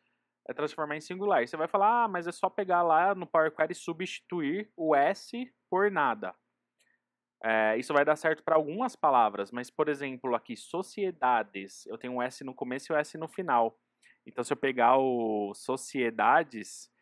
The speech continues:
ele vai cortar esses dois S's, né? Então, não é uma forma correta de se fazer.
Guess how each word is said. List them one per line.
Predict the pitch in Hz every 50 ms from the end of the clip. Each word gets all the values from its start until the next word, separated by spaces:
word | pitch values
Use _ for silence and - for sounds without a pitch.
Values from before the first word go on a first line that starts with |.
| _ _ _ _
ele | 107 110 104 107
vai | 104 110 107 107 113
cortar | 110 - - 147 160 160 - - 160 165 202 226 233
esses | - - 139 123 117
dois | 117 113 110 107 104
S's, | 101 92 90 90 - - _ _ -
né? | 101 95 95 104 120
Então, | 123 - 110 113
não | 127 131 127
é | 123
uma | 139 170 175
forma | - _ 160 131 135 143 143
correta | - - 151 127 113 120 - 143 135
de | 135 -
se | - 143
fazer. | _ - 180 202 165 127 101 -